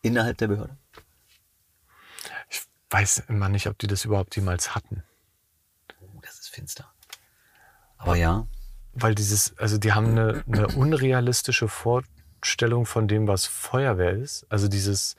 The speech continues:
Speaker 2: Backdraft-Movie-Ding. Aber das war noch nie die Realität.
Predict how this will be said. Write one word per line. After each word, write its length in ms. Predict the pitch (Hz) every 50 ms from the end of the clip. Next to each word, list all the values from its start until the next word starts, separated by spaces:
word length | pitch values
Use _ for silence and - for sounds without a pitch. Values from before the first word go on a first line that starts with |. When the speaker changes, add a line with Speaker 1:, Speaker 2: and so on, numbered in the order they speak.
| - - - - - - - - - _
Speaker 2:
Backdraft-Movie-Ding. 2250 | 120 104 92 - 107 107 - _ - 120 113 107 107 - - - 113 110 113 120 117 107 113 117 113 113 110 110 110 113 120 123 117 135 131 120 - - _ _ - 120 127 135 143 156 165 - - - - - - - _ _ _ _ _ _ _ _ _
Aber 160 | - 110 117 107
das 160 | 107 104 -
war 140 | 110 107 113
noch 220 | 113 104 - -
nie 200 | 110 117 147 175
die 140 | - - 101
Realität. 960 | 92 - 98 92 92 95 87 90 85 - - - 107 - - - - -